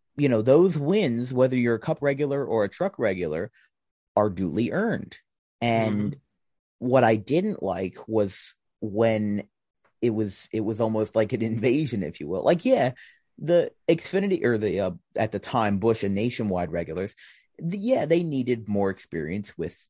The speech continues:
Speaker 1: the big boys,
Speaker 2: Mm-hmm.
Speaker 1: and so did the trucks. But it, there was a point where it became overkill, if you will.
Speaker 2: Yeah.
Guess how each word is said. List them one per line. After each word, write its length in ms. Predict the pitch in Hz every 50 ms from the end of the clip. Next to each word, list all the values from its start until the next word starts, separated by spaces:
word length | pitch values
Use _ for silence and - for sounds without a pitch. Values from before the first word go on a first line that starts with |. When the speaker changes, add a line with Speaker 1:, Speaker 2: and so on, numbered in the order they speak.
| _
Speaker 1:
the 100 | - 131
big 220 | 135 185 202 202 143
boys, 400 | 98 78 - - - - - 123
Speaker 2:
Mm-hmm. 140 | 135 135 120
Speaker 1:
and 100 | 98 -
so 140 | - 82
did 100 | 78 101
the 80 | 113 131
trucks. 560 | 131 - 202 262 - - - - - - - _ _ _ _ _ _ _ _ _ -
But 140 | - 170 160
it, 140 | - - -
there 120 | 156 170
was 140 | 165 160 139
a 60 | 160
point 300 | - - - 202 185 -
where 140 | 123 143 127
it 80 | 107 92
became 280 | 120 113 - 120 110
overkill, 480 | 101 95 95 82 69 - - 57 53 - _ _ -
if 180 | - 85 85 -
you 100 | 80 71
will. 240 | 73 76 - - _ _ _ _ _ _ _ _ _ _ _ _ _ _ _ _
Speaker 2:
Yeah. 420 | - 104 101 104 104 104 104 101